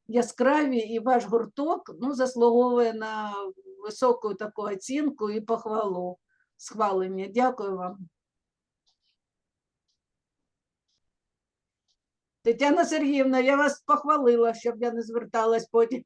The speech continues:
<laughs> Я вас теж похвалила. У вас, у вас надзвичайні студенти, правда, красиві. Ми от дивимось, да? Красиві такі, усміхніться, о, посміхніться, <laughs> да, да,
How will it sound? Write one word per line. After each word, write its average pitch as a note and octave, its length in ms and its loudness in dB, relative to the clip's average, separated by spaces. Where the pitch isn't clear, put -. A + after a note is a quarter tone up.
<laughs> A#3 180 -10
Я F#3 120 -16
вас C#4+ 220 -4
теж D#4 300 0
похвалила. C4 880 0
У A#3+ 80 -2
вас, B3+ 320 0
у C4 100 -2
вас D4 400 0
надзвичайні C4+ 880 -2
студенти, A#3+ 920 -2
правда, G#3 460 -2
красиві. B3 920 0
Ми A#3+ 220 0
от A3+ 200 0
дивимось, A3+ 500 0
да? F4 260 0
Красиві C4+ 560 -2
такі, A#3+ 460 0
усміхніться, C4+ 1000 0
о, C4+ 380 2
посміхніться, B3+ 920 -4
<laughs> B3 60 -4
да, - 180 -4
да, A#3+ 220 -2